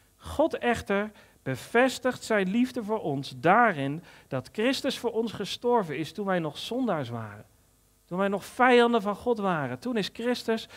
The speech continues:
voor ons gestorven. Veel meer dan zullen wij, nu wij gerechtvaardigd zijn door zijn bloed, door hem behouden worden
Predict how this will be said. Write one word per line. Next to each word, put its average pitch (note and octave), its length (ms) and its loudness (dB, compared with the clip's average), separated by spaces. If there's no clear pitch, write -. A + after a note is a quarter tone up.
voor - 240 -8
ons A#3+ 240 -4
gestorven. F#3+ 640 -2
Veel D4 460 2
meer B3 340 4
dan A3+ 240 2
zullen G3 240 0
wij, D#3+ 360 0
nu F3+ 120 -2
wij F3 140 6
gerechtvaardigd G#3+ 800 -2
zijn G3 320 0
door E3+ 180 -2
zijn C3+ 240 -6
bloed, E3 300 -2
door D#3 160 -2
hem F3+ 240 0
behouden G3 680 0
worden E3+ 380 0